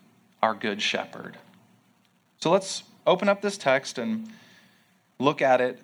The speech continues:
together. We're gonna see three different things in the text. We're gonna see that he, he meets our needs. That he's with us in the valley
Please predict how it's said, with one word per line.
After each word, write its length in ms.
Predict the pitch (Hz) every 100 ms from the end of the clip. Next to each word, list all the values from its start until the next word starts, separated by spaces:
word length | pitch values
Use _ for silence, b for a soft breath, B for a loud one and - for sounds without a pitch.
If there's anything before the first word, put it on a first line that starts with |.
| _
together. 420 | - 135 131 127 120
We're 60 |
gonna 120 | 156 175
see 240 | - 151
three 560 | - 143 147 151 156 151 -
different 300 | 143 143 131
things 180 | - 123
in 80 | 127
the 60 | 127
text. 300 | 117 110 -
We're 60 |
gonna 80 | 139
see 220 | 135 156
that 260 | 156 135 -
he, 400 | - 143 135 -
he 180 | - -
meets 440 | 123 123 160 175 -
our 180 | 139 123
needs. 640 | 110 107 127 170 - - - _ _ _ _ _ _ _ - -
That 140 | 131
he's 220 | 127 127 110
with 340 | 107 123 -
us 420 | 104 107 - - - _ _ _ _ _ _
in 160 | 127 120
the 60 |
valley 540 | 117 113 101 98 95